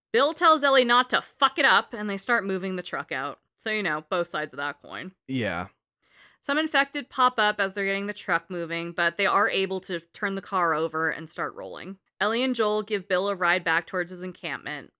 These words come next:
Speaker 1: and as they drop him off, Bill says he and Joel are square, and they go their separate ways. As Ellie and Joel drive off, Ellie is in the back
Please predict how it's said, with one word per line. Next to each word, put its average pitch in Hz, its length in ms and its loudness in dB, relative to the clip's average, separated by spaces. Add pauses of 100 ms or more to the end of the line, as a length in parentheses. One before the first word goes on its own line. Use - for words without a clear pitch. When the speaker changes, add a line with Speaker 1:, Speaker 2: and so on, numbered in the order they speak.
(120)
Speaker 1:
and 170 160 -2
as 170 160 -2
they 196 140 -4
drop 180 260 -2
him 190 80 -6
off, 156 380 -4
Bill 165 160 0
says 160 320 -4
he 185 160 -8
and 185 100 -6
Joel 165 220 -2
are 170 60 -2
square, 143 520 -6 (320)
and 185 100 -8
they 180 80 -6
go 165 140 -4
their 156 140 -6
separate - 420 -14
ways. - 380 -18 (420)
As 240 100 -2
Ellie 311 240 6
and 330 100 0
Joel 240 280 4
drive 196 400 2
off, 160 420 2
Ellie 196 220 4
is 196 100 -2
in 208 80 -8
the 202 80 -4
back 165 320 2